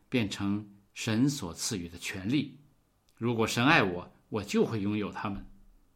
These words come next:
对吗？这个过程可以非常快。二零一二年大西洋月刊的一篇文章指出，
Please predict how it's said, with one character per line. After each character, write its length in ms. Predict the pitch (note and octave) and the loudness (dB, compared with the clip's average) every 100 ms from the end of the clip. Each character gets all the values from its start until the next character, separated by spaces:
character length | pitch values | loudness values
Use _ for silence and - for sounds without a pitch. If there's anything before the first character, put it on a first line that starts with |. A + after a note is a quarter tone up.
| _ - | _ 0
对 140 | B2+ | 2
吗？ 240 | B2+ B2+ - _ _ _ _ _ _ _ _ - | 2 0 -14 _ _ _ _ _ _ _ _ -6
这 120 | D#3+ | -4
个 100 | A2 | -2
过 260 | - A#2 | 0 0
程 320 | F2 - F#2+ G2+ - _ _ - | 0 -8 -10 -14 -20 _ _ -12
可 160 | - | -8
以 60 | F2+ | -6
非 200 | - B2 | -2 -2
常 180 | E2+ D#2 | -2 -10
快。 320 | - G2 - _ _ _ _ _ _ _ _ _ _ _ _ _ _ _ _ _ _ _ _ _ _ _ _ _ - | -12 -14 -16 _ _ _ _ _ _ _ _ _ _ _ _ _ _ _ _ _ _ _ _ _ _ _ _ _ 6
二 140 | D3 | 10
零 120 | D3 | 10
一 80 | D#3 | 10
二 160 | D#3 A#2+ | 10 10
年 480 | G#2 G#2 G#2+ A2+ | 6 4 2 2
大 140 | A#2+ A2 | 4 2
西 160 | - | 2
洋 160 | A2 G#2+ | 2 4
月 180 | C3 G2+ | 4 2
刊 280 | - D#3 C#3 | 2 2 2
的 80 | |
一 80 | G#2+ | 0
篇 200 | G2 A2 | -2 -4
文 200 | G#2 G2+ | -2 0
章 180 | A2+ A2+ | 0 0
指 140 | - | -2
出， 360 | - - C3+ | -8 0 0